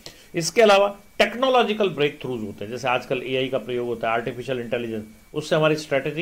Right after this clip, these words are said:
ineffective हो सकती है, हमारा काम करने का तरीका, production method,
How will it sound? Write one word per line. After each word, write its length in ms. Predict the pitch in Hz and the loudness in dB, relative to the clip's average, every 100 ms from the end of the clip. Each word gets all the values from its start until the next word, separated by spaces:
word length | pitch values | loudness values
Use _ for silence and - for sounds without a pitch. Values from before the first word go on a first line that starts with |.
| 208 185 | -6 -6
ineffective 480 | 196 180 165 139 | -8 -8 -6 -4
हो 80 | 110 | -4
सकती 300 | 104 104 - | -6 -10 -6
है, 40 | 110 | -2
हमारा 160 | 135 135 | 0 0
काम 260 | 135 151 | 0 -2
करने 240 | 156 151 156 | -2 -2 -4
का 60 | 151 | -2
तरीका, 300 | 135 143 147 107 - - | -4 0 0 0 -6 -8
production 420 | 139 151 - 170 143 | -2 -2 0 0 2
method, 460 | 139 139 147 110 | 0 2 0 0